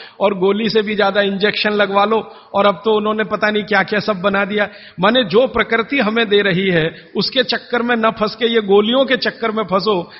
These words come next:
ताकि कंपनी का माल बिके, ताकि उनका भी कमीशन बढ़े। ये पूरे देश में चल रहा है, कहीं ज्यादा, कहीं कम।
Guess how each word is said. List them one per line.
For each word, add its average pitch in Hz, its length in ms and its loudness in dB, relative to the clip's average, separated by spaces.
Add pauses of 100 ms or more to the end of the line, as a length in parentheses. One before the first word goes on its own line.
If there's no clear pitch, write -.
(140)
ताकि 202 260 0
कंपनी 254 480 -2
का 262 140 2
माल 208 280 2
बिके, 196 300 -2
ताकि 220 300 -6
उनका 202 340 -2
भी 202 120 -6
कमीशन 180 500 -6
बढ़े। 147 340 -4 (280)
ये 226 200 0
पूरे 247 380 -2
देश 196 320 -4
में 214 120 -6
चल 180 220 -4
रहा 170 300 -2
है, 151 200 -8 (280)
कहीं 202 280 0
ज्यादा, 175 360 2 (420)
कहीं 175 240 -2
कम। 143 320 -4